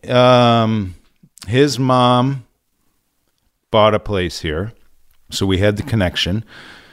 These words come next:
and I always knew about it, never really came out. One summer we decided to come out. Their house was rented, so we slept in the car on a dirt road, um,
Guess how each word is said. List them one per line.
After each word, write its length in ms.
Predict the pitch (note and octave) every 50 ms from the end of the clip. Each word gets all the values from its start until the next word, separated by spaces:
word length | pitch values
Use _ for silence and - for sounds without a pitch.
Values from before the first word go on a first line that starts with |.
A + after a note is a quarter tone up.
| _ _ _ _ -
and 500 | - F#2+ F#2+ F#2+ F#2 F#2 F#2 F#2+ G2 G2
I 120 | F#2+ G2+
always 300 | G2+ G#2 A2 A#2 G#2+ F2+
knew 180 | A#2 A#2+ B2 A2+
about 220 | G2 E2+ E2+ F2+ F#2+
it, 40 | G2
never 200 | F#2+ G2+ G2+ F#2+
really 180 | G2+ F#2 F#2 F#2
came 320 | - - - F2+ F2 F#2
out. 260 | G2 F#2+ F#2+ F#2 -
One 520 | - F2 F2 F#2 F#2 G2 F#2+ F#2 F2 E2 C#2+ - _ _
summer 380 | - - - - G#2 G2 F#2+ F#2
we 100 | F#2 F#2
decided 440 | E2+ F2 - - F#2+ F2+ F2 F2 E2+
to 80 | E2
come 200 | - - A2 F#2+
out. 320 | F2+ E2 E2+ F2+ F2 - - _ _ _ _ _ _ _ _ -
Their 180 | G#2 A2+ A2
house 300 | F#2+ A2+ A#2 A#2 - - -
was 140 | G2 F2+
rented, 480 | F#2 F#2 G#2 G2+ F2+ D#2+ D2 E2+ G2 G#2 - _ _
so 340 | - - - - G#2 F2+ F2+
we 140 | F2 F2 F2+
slept 320 | - - A2 G2+ - -
in 80 | G#2 G2+
the 60 | G2
car 480 | - - - F#2 E2+ E2 E2+ F2+ E2+ - _ _
on 100 | - E2+
a 40 | E2+ D#2+
dirt 240 | D#2 E2 F2+ G2 -
road, 440 | E2 D#2 D#2+ D#2+ D#2+ F2 F#2 E2+ - _ _ _ _ - -
um, 600 | - E2+ F2 E2+ E2 E2 E2 D#2 D2+ D2+ C#2+ C#2